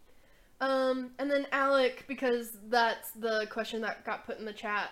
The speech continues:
um, "What else is in the basement?" Alec asks, um, since Sav isn't here to ask for him, but I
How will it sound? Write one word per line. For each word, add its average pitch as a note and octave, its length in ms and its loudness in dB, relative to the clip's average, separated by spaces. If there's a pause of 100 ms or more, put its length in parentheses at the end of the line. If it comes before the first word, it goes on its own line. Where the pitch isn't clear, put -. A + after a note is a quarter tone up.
um, G#3 560 -8 (840)
"What B3 280 4
else A#3 440 4
is A3+ 180 -4
in A#3 120 2
the A#3+ 80 -2
basement?" A#3 520 0 (220)
Alec A3+ 400 -4
asks, - 600 -8
um, G#3 380 -8 (180)
since - 260 -8
Sav G#3 380 -2
isn't G#3 240 -6
here G#3 220 -10
to A3+ 200 -12
ask G#3 340 -8 (160)
for G3+ 220 -10
him, G#3+ 300 -10
but G#3 260 -10
I G3+ 180 -2